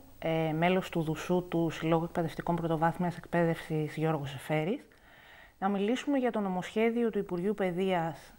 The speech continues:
αναβάθμιση του σχολείου και άλλες διατάξεις, που συζητιέται στη Βουλή. Ε, και θα ξεκινήσουμε με τον Παναγιώτη.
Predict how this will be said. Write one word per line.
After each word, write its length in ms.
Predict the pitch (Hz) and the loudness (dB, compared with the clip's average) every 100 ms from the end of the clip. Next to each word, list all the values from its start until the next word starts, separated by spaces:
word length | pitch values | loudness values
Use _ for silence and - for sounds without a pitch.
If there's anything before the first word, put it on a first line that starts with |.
| - - - - - | -20 -20 -20 -20 -6
αναβάθμιση 720 | 165 185 147 180 185 180 - | -2 -2 2 2 2 -2 -6
του 80 | - | -10
σχολείου 400 | - 170 170 160 | -2 0 0 0
και 100 | 165 | -2
άλλες 200 | 160 151 | -2 -4
διατάξεις, 520 | 151 220 254 - - | -4 0 -2 -4 -8
που 160 | 247 | -8
συζητιέται 1000 | 254 226 190 - 226 226 233 220 214 196 - | -4 -4 -4 -2 0 0 0 2 2 2 -2
στη 260 | - - 202 | -6 2 4
Βουλή. 420 | 185 180 151 - - - - - - - - - - | 6 4 4 0 -14 -20 -20 -20 -18 -18 -20 -20 -8
Ε, 240 | - 202 196 | 4 6 6
και 100 | 214 | 4
θα 80 | 208 | 0
ξεκινήσουμε 500 | 202 208 285 277 233 | -2 0 0 2 2
με 60 | |
τον 120 | 190 | 2
Παναγιώτη. 520 | 170 165 147 151 - | 2 0 0 -2 -4